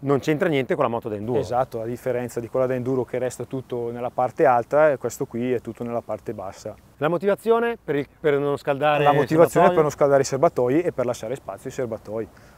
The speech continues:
Speaker 2: perché ovviamente nella moto da enduro il, il silenziatore è qui e qui non c'è serbatoio, a differenza di queste qui.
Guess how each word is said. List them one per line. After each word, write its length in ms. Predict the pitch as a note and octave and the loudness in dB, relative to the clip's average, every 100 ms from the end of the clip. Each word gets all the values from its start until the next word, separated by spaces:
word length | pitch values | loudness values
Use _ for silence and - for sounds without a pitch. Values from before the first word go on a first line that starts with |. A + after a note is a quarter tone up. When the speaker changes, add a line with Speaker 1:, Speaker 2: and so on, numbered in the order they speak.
| _ | _
Speaker 2:
perché 380 | A#2 G#2 A2+ G#2+ | -10 -6 -6 -4
ovviamente 540 | A2 B2+ B2+ A2+ - | -4 -6 -8 -10 -10
nella 180 | C#3 A#2+ | -6 -4
moto 240 | A#2+ A2+ | -4 -4
da 80 | B2+ | -2
enduro 480 | B2+ A#2+ A#2+ C3+ D3 | -2 -2 0 2 0
il, 680 | D3 B2 A#2 A2+ G#2+ G2+ G2+ G#2+ A2+ B2 A#2+ A#2+ | -2 -6 -6 -8 -10 -12 -14 -18 -20 -18 -14 -14
il 80 | A2 | -14
silenziatore 600 | - B2+ A#2 B2+ B2 C#3+ | -10 -10 -10 -8 -2 -2
è 40 | |
qui 240 | - B2 A#2 - - | -2 -6 -8 -12 -16
e 100 | B2+ | -14
qui 160 | - A#2+ | -10 -8
non 140 | C3+ | -8
c'è 160 | B2 G#2+ | -10 -14
serbatoio, 640 | C3 B2 A#2 A2 G#2 F#2+ - - B2 | -12 -12 -12 -14 -14 -18 -20 -20 -12
a 80 | A#2+ | -12
differenza 400 | - A2+ G2+ B2 | -8 -10 -6 -8
di 80 | |
queste 260 | A2+ G#2 - | -8 -12 -16
qui. 160 | - | -18